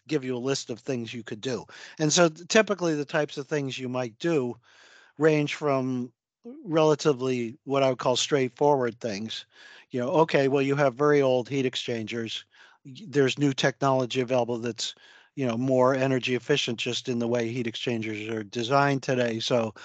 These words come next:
we s-, we recommend you replace these three heat exchangers. You know, that, that could be a simple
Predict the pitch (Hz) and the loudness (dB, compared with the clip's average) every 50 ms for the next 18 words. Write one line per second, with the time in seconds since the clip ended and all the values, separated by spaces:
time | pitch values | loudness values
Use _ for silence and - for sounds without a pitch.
0 | - - - - - - _ - 120 131 143 143 131 - - 139 123 131 151 151 | -20 -20 -20 -20 -20 -20 _ -6 0 2 4 4 4 4 2 2 4 6 6 6
1 | 139 139 135 127 - - 131 127 127 127 127 117 120 123 117 120 120 117 - 131 | 8 6 6 4 4 2 2 2 4 2 2 2 0 0 0 0 -2 -4 0 2
2 | 123 120 113 107 - - - - - _ _ _ - - _ 120 117 143 139 135 | 2 2 2 0 -2 -4 -6 -8 -16 _ _ _ -20 -20 _ -2 0 2 2 4
3 | 120 - - - 131 131 123 113 110 131 127 110 110 - - - - 90 80 78 | 2 0 0 2 2 2 2 2 2 0 0 0 0 -4 -4 -6 -6 -8 -8 -10
4 | - - - - - - - _ - 117 101 87 101 123 151 151 143 120 120 151 | -12 -14 -12 -14 -14 -14 -14 _ -8 -8 -6 -6 0 2 4 4 4 4 4 2
5 | 139 135 - - 135 120 127 123 120 - - 156 143 127 - 107 95 98 | 2 2 2 0 -4 -2 -2 -2 -2 0 0 -2 -2 -2 -4 -8 -10 -10